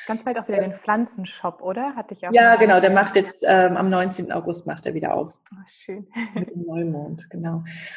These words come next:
Speaker 2: Ähm, und sonst gibt's ganz konkret, also natürlich in meiner Praxis für alle Schweizerinnen und Schweizer und sonst biete ich Online-Sessions an. Also das, das funktioniert super gut, also schamanische Fernbehandlung, auch gerade wenn's um Energieausgleich geht, wenn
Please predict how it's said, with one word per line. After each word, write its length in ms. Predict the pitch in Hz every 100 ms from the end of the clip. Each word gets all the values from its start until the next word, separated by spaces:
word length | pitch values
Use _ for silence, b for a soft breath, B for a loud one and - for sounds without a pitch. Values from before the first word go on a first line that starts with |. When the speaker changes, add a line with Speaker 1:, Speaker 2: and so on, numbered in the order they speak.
| B
Speaker 2:
Ähm, 580 | 196 202 196 190 190 185
und 140 | 196 190
sonst 300 | 220 - -
gibt's 200 | 240 -
ganz 200 | 202 -
konkret, 600 | 180 - 208 226 220 -
also 180 | 175
natürlich 400 | 170 170 165 165
in 180 | 175 165
meiner 220 | 156 156
Praxis 500 | - 269 277 - 277 -
für 160 | -
alle 180 | 185 175
Schweizerinnen 600 | 175 190 214 214 202 196
und 100 | 185
Schweizer 440 | - 196 214 - -
und 100 | 190
sonst 220 | 185 185
biete 200 | - 175
ich 160 | - -
Online-Sessions 800 | 208 240 240 240 247 - 247 240
an. 380 | 214 220 240 226
Also 280 | 185 180
das, 360 | 175 - - -
das 140 | 185 -
funktioniert 480 | 196 196 190 185
super 240 | 185 - 185
gut, 240 | 196 208
also 180 | 190 185
schamanische 540 | - 190 185 180 -
Fernbehandlung, 760 | - 240 220 208 208 202 202 190
auch 280 | 175 180 -
gerade 360 | 165 170 160
wenn's 200 | 160 160
um 120 | - 180
Energieausgleich 1000 | 190 190 185 185 175 170 180 175 175 -
geht, 380 | 156 160 160 156
wenn 260 | 160 165